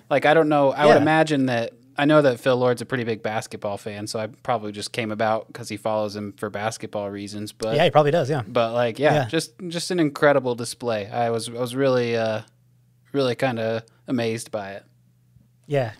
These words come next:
Speaker 2: gives you the, gives you the warm and fuzzy. So, big shout out to Andy Larson over at the Salt Lake Tribune. Um, if any bar or swig location charges Andy for a drink in the next year, Holy Hive will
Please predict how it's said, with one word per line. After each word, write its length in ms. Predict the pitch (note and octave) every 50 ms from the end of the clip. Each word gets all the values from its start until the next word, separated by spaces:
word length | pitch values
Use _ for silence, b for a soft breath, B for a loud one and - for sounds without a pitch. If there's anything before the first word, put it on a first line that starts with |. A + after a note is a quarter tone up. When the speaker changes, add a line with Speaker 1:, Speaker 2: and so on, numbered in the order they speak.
| -
Speaker 2:
gives 160 | - D#3 C#3+ D#3+
you 80 | E3
the, 180 | C#3+ D3 D3 D3
gives 200 | D3 F3 E3+ F3
you 80 | F3+ D#3+
the 80 | D#3+
warm 160 | C#3+ C#3 C#3 C3+
and 100 | C3 A#2+
fuzzy. 300 | - A#2+ B2 A2 A2 G#2+
So, 480 | - - C#3 C3 B2+ B2 B2 B2 - _ _ _ _ _ _ _ _ _ _ _ -
big 200 | E3 E3+ E3+ -
shout 260 | - E3 D3+ D3+ D3
out 140 | D3 C#3+ -
to 180 | - C#3+ -
Andy 220 | C3 C3 B2+ B2 B2
Larson 320 | B2 B2+ B2+ - - C3+
over 100 | B2 A#2+
at 80 | B2+ B2
the 60 | -
Salt 180 | - C3+ A#2+ A#2
Lake 100 | A#2 -
Tribune. 580 | - B2 A2 A#2+ B2 B2 B2 B2+ B2 B2+ B2 b b b b b b b b b b b
Um, 520 | B2 B2 B2 A#2+ A#2 A2+ A2 A2 A2+ - -
if 160 | D#3+ C#3+ B2 -
any 240 | - D#3 F3+ F#3+ E3+
bar 520 | C3 C#3 C3 C3 C3 C#3 D3+ E3 E3 - B B B B _ -
or 540 | - C#3 C3 B2+ B2+ B2 A#2 A#2+ C3+ C3 - _ _ -
swig 380 | - - - C#3 C#3+ C#3 C3+ C#3+
location 640 | C#3 C3 B2+ - - B2 B2 A#2+ - - D3 D3
charges 380 | C#3+ - C#3 C3 B2 B2+ B2+ B2+
Andy 220 | A#2+ A#2+ B2+ C3
for 180 | A#2+ - C3+ A#2
a 60 | G#2+
drink 340 | G2 G#2+ A2 A2+ C3 C3+ -
in 80 | - A#2
the 80 | A2
next 320 | A2+ A#2+ B2 - - - A2
year, 300 | A2 A2+ B2 C3 C#3 - _ _ _ _ _ _ _ _ _ _
Holy 280 | - - C#3+ D3 D3+ D3
Hive 320 | B2 C3+ B2 B2+ B2 A#2
will 160 | B2 A#2 G#2